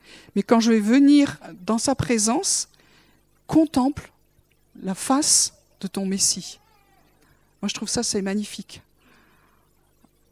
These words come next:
En hébreu, d'ailleurs, c'est les faces, au pluriel, mais c'est la face, mais c'est tellement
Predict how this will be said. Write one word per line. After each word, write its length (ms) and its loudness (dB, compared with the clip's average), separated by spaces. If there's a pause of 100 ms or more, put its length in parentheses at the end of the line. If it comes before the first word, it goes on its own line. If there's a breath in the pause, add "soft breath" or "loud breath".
(100)
En 100 -8
hébreu, 240 -2
d'ailleurs, 240 -2
c'est 140 -4
les 120 -2
faces, 540 -4 (760)
au 60 -12
pluriel, 600 -6
mais 100 -16
c'est 160 -10
la 100 -6
face, 400 -4
mais 100 -6
c'est 180 -10
tellement 480 -4